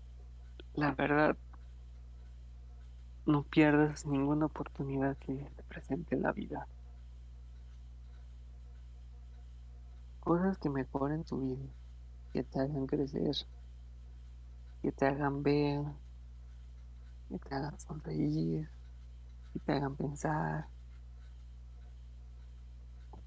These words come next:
que te lleven a ti a un máximo nivel. Eso es lo importante. No creas que no puedes lograrlo.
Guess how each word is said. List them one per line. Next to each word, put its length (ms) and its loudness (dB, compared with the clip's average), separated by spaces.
que 80 4
te 220 4
lleven 420 6
a 100 2
ti 300 4
a 120 4
un 160 0
máximo 460 0
nivel. 320 -6
Eso 240 4
es 60 4
lo 60 0
importante. 640 -2
No 300 10
creas 760 6
que 80 4
no 160 -2
puedes 300 2
lograrlo. 580 -2